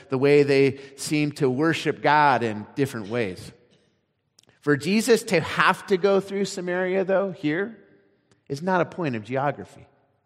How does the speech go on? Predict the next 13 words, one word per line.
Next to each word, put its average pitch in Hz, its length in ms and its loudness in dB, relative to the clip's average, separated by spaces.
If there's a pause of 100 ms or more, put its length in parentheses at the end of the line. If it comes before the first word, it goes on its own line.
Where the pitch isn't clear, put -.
(520)
It's 131 140 -8
a 147 40 -6
point 147 240 -6
of 95 80 -10
purpose 151 480 -8
and 98 120 -12
mission. 123 320 -12 (760)
Jesus 170 540 -2
had 156 380 2
to 185 80 2
go 139 280 4
through 135 280 -4
Samaria 123 800 0